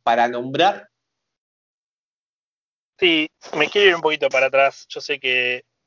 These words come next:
Speaker 2: digamos, tiene sentido hablar de invencibilidad en el deporte moderno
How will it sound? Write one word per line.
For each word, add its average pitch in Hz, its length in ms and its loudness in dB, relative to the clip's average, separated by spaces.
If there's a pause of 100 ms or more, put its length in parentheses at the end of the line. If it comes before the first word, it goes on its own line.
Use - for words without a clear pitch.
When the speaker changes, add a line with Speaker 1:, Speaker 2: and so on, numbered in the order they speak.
(220)
Speaker 2:
digamos, 113 380 -14 (600)
tiene 147 220 -8
sentido 139 380 -2
hablar 135 300 4
de 117 500 -4 (560)
invencibilidad 127 920 -2
en 143 80 0
el 127 180 -4
deporte 143 500 -4
moderno 143 640 2